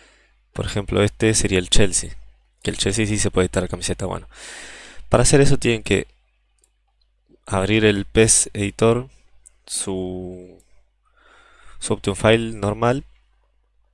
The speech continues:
Y ahora lo que vamos a hacer, mira, mira, mira. Tienen que ir a documentos.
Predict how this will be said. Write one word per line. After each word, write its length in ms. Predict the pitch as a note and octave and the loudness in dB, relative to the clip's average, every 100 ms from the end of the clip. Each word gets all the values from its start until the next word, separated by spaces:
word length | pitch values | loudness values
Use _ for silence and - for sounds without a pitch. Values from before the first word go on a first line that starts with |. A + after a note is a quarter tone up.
| _ | _
Y 120 | C#3 | 2
ahora 320 | C3+ C3 A#2+ A#2 | 4 4 4 2
lo 120 | A2+ | -2
que 140 | G#2 | -2
vamos 340 | G#2 G#2 G2 F#2 | -2 -4 -2 2
a 40 | |
hacer, 420 | - - G2 G2 | 2 2 -4 -6
mira, 280 | G2 F2+ F2+ | -6 -6 -6
mira, 140 | - - | -8 -14
mira. 160 | - - - - - - - - - _ _ - - | -16 -16 -16 -18 -20 -20 -20 -20 -20 _ _ -20 -8
Tienen 200 | G#2 G2+ | -6 -4
que 100 | G2+ | 0
ir 80 | G2+ | 2
a 60 | |
documentos. 1000 | G2 F#2+ G2+ A#2 A#2 A#2 A#2+ - - - | 2 -2 -6 -6 -4 -4 -4 -6 -10 -14